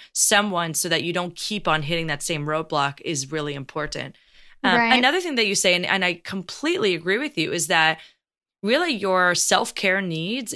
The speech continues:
Speaker 1: really have to be aligned with your values. It's what's gonna
Speaker 2: Mm.
Speaker 1: motivate you to fulfill on them. And we, we
Speaker 2: Right.
Speaker 1: actually talked a lot about that last night too. And I think for some, that doesn't necessarily make a lot of sense. To me, it does. And I think it's because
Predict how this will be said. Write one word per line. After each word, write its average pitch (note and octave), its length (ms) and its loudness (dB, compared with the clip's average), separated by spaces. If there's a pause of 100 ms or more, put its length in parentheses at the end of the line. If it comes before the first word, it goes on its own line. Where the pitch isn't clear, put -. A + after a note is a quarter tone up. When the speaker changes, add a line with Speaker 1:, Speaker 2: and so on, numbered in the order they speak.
Speaker 1:
really B3 260 -2
have C4 220 0
to A3+ 80 -2
be F#3+ 100 -4
aligned F3 360 0
with G#3 120 -8
your D3 120 0
values. D#3 600 0
It's - 220 0
what's B3+ 140 0
gonna C#4 180 2
Speaker 2:
Mm. D3+ 120 2
Speaker 1:
motivate E3 520 2
you D3+ 220 -4
to D#3+ 160 -4
fulfill E3 460 -2
on D2 180 -8
them. G#1 320 -4 (300)
And A#3 140 2
we, C4 60 2
we C4+ 60 2
Speaker 2:
Right. A#3+ 120 8
Speaker 1:
actually D4 220 2
talked B3+ 240 0
a B3 40 -6
lot G#3+ 140 0
about G#3+ 180 2
that G#3 140 2
last G3 280 0
night F#3+ 240 -2
too. C4 240 -2
And G3 180 -2 (300)
I B3+ 80 2
think E4+ 220 -4
for C5 100 -2
some, A#3 380 2
that B3 140 -4
doesn't C#4+ 280 -2
necessarily F#3+ 720 0
make E3+ 340 -4
a F3 80 -2
lot D#3+ 220 2
of D3 80 -4
sense. - 380 -2
To G#3+ 100 0
me, B3 180 0
it G4 120 -4
does. G3+ 320 6
And A3 100 -2
I G#3 80 2
think B3 220 -4
it's - 120 -6
because G#3 400 0